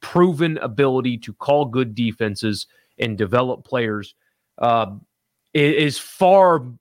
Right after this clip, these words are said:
better than what you had previously. And because of that upgrade, I don't think Ole Miss is gonna have a top twenty defense or whatever this year. Hell, maybe they never have one.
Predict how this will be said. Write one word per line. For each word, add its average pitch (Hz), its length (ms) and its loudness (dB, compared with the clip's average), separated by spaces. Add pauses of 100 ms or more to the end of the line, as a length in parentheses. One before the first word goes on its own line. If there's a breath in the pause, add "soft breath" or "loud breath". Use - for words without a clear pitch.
(320)
better 110 460 -4 (280)
than 120 300 -2
what 127 240 0
you 127 120 -4
had 107 280 -4
previously. 107 840 -8 (360 soft breath)
And 131 180 0
because 143 320 -2
of 175 100 0
that 143 140 4
upgrade, 127 340 -2 (200 soft breath)
I 240 120 0
don't 269 160 0
think 151 180 -6
Ole 123 120 -4
Miss 117 180 -10
is 117 80 -20
gonna 117 160 -12
have 117 140 -10
a 107 40 -16
top - 240 -8
twenty 113 240 -6
defense 113 460 -2
or 110 60 -2
whatever 101 300 -2
this 104 180 0
year. 131 140 0
Hell, 151 180 0
maybe 156 240 -8
they 170 140 -6
never 143 360 -4
have 120 300 -6
one. 80 240 -20